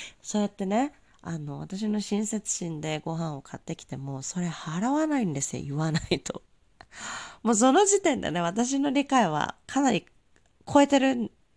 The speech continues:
わけですよ。でも、でも、違う文化、違うキャラクターの人を一旦受け入れて、私が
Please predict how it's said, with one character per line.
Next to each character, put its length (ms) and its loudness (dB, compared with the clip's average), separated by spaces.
わ 100 -2
け 100 -6
で 80 -10
す 120 -10
よ。 100 -10
で 120 6
も、 420 4
で 140 6
も、 560 4
違 240 6
う 40 4
文 280 4
化、 160 -6
違 20 -10
う 20 -14
キ 120 -4
ャ 40 0
ラ 140 2
ク 160 -14
タ 160 -4
ー 40 -4
の 100 -4
人 320 -4
を 240 2
一 160 -4
旦 340 -2
受 220 -10
け 120 0
入 260 2
れ 160 -6
て、 440 2
私 460 0
が 180 0